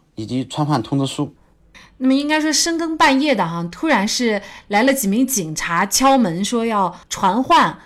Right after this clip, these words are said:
Speaker 2: 可能对很多人来说呢，都觉得会有点儿怀疑对方的身份啊。即便是明知对方是警察，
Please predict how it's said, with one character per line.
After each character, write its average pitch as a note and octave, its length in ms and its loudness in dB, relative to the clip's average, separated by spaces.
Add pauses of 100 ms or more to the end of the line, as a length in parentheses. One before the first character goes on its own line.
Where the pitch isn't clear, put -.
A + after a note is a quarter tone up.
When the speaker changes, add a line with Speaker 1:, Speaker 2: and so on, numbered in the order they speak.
(160)
Speaker 2:
可 B3+ 140 0
能 C4+ 140 2
对 F4 160 2
很 G3 160 -2
多 C4 160 0
人 B3+ 160 2
来 F#3+ 140 2
说 B3 240 0
呢， G#3+ 200 0 (240)
都 D#4 140 -2
觉 A3+ 180 0
得 A#3+ 140 0
会 G#3 520 -2
有 A3 120 2
点 A#3 100 6
儿 D#3 320 0
怀 G3 160 4
疑 A#3+ 140 2
对 B3+ 160 0
方 B3+ 220 2
的 G#3+ 60 0
身 D#4+ 280 0
份 D#4 220 0
啊。 D#3+ 220 -8 (320)
即 D4 200 -2
便 F4 320 4
是 A3+ 460 0
明 A3+ 280 4
知 F4 180 2
对 E4 200 2
方 B3+ 220 2
是 C4 140 -2
警 F3+ 200 -6
察， D#3+ 300 -8